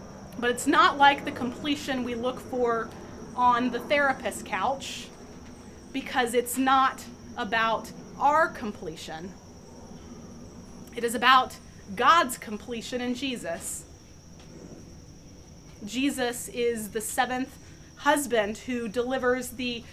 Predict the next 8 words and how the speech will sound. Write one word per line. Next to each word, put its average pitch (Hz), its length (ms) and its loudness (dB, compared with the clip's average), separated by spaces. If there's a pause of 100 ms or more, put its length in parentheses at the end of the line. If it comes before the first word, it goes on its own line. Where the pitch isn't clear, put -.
Samaritans. 247 1040 -2
Jesus 285 460 0
is 226 140 -8
the 240 80 -2
fountain 277 500 2
of 220 100 -6
life 254 380 4
who 233 220 -4